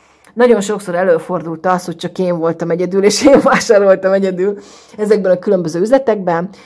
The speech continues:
és akkor így van idő beszélgetni az eladókkal. Nagyon szeretem ezeket a csendesebb helyeket, mert akkor az ember nyugodtabban meg tudja venni azt, amire szüksége van,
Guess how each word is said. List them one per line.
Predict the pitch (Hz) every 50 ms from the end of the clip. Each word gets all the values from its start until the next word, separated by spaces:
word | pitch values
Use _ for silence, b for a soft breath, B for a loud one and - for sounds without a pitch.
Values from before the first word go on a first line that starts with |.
| B
és | - 285 -
akkor | 311 311 - 254
így | 254 220 196
van | 202 185 165
idő | 165 165 160 170 160 156 160 170 170 165 B B B B
beszélgetni | 175 185 190 196 196 180 175 165 170 175 175 180 170
az | 165 156 170
eladókkal. | 170 170 170 170 160 165 160 160 160 - - 165 170 170
Nagyon | 208 240 220 196 196
szeretem | - - 214 190 175 175 180 - 175 165 165 170 180 196 B B B B B B
ezeket | 185 175 202 190 185 -
a | 180 165
csendesebb | - - 196 185 180 175 165 - 170 156 -
helyeket, | - 226 202 196 202 196 190 180 180 180
mert | 175 170 165 170 165 185
akkor | 180 - - 170
az | 170 175 180
ember | 214 202 185 175 165 156 156 160
nyugodtabban | 170 190 190 170 160 170 165 - - 165 160 165 165 170 165 165 170 170 170 170 - b b b b b b b
meg | - 196 214 208 202
tudja | 196 180 175 175 180
venni | 190 190 185 180 170
azt, | 170 175 170 -
amire | 170 165 160
szüksége | 156 - 214 202 202 - 180 165 165 175
van, | 208 233 247 254